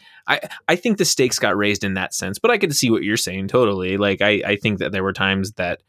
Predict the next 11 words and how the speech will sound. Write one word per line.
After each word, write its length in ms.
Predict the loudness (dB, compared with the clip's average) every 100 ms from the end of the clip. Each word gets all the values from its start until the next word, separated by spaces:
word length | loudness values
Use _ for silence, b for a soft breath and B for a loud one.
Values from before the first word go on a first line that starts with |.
| _
maybe 240 | 2 4 4
I 80 |
forced 420 | 2 0 0 0 0
myself 380 | 0 2 0
to 80 | 0
pay 220 | 0 0
attention 360 | 2 0 -2 0
a 60 | 2
little 180 | 2
too 140 | 0 -2
much, 380 | 0 -2 -6